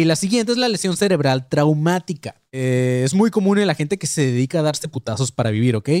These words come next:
Eh, como los jugadores de americano, los boxeadores, los soldados y así. Dependiendo la parte en donde se encuentre la lesión, empieza con síntomas como la depresión, la explosividad, pérdida de memoria y deterioro del habla.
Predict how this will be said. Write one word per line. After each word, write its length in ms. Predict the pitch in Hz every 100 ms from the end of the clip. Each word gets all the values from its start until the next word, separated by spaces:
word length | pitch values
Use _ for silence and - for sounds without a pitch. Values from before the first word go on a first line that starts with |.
| 190 -
Eh, 260 | 113 104
como 140 | 101 120
los 100 | 110
jugadores 320 | 117 104 120
de 80 | 143
americano, 640 | 160 190 202 151 156 165
los 160 | 151 127
boxeadores, 580 | - 131 110 110 120
los 140 | 131 113
soldados 540 | 139 113 101 107 - -
y 180 | 156
así. 300 | 113 - - - _ - - -
Dependiendo 540 | 147 151 151 170 202
la 100 | 240
parte 280 | 170 160 190
en 100 | 180
donde 240 | 160 139
se 100 | 120
encuentre 400 | 113 117 110 156
la 120 | 185
lesión, 480 | 214 214 196 165 175 -
empieza 440 | 139 117 117 139
con 180 | 131 120
síntomas 400 | 110 123 131 120
como 160 | 127
la 120 | 107 104
depresión, 640 | 104 156 - 202 190 226 -
la 200 | 147 110
explosividad, 1000 | - - 120 - 117 117 139 208 196 _ _ -
pérdida 380 | 135 120 147 165
de 160 | 185
memoria 500 | 208 190 160 160 - -
y 160 | 190
deterioro 540 | 180 160 127 113 107 113
del 280 | 113 110 104
habla. 400 | 92 95 92